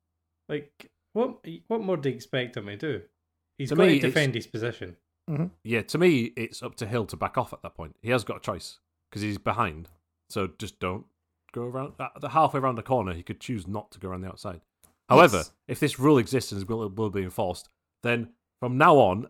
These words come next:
Speaker 2: everybody needs to overtake around the outside, because they've actually got priority,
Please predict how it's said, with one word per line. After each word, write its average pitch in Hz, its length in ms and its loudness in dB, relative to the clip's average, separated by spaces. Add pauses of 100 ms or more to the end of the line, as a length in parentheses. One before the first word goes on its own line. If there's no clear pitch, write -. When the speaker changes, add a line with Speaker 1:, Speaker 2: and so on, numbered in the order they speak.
(120)
Speaker 2:
everybody 120 480 0
needs 104 220 -6
to 131 120 -8
overtake 120 460 -4
around 98 220 -4
the 104 60 -4
outside, 131 500 -2
because 107 280 -8
they've 151 320 2
actually 110 280 -10
got - 220 -6
priority, 143 500 -2